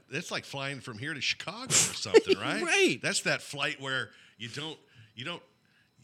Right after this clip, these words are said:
Speaker 1: you barely get off the ground and it's kind of bumpy the whole way.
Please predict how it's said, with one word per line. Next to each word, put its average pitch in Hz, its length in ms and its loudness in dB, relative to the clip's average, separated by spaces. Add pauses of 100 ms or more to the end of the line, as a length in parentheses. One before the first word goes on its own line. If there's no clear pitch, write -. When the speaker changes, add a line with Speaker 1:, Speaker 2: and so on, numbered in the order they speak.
(240)
Speaker 1:
you 101 120 -14
barely 165 380 -14
get 123 160 -12
off 139 200 -10
the 110 80 -14
ground 123 320 -10
and 85 120 -14 (160)
it's - 140 -16
kind 220 220 -20
of 175 60 -20 (140)
bumpy 170 380 -10
the 76 100 -18
whole 170 220 -16
way. 156 220 -16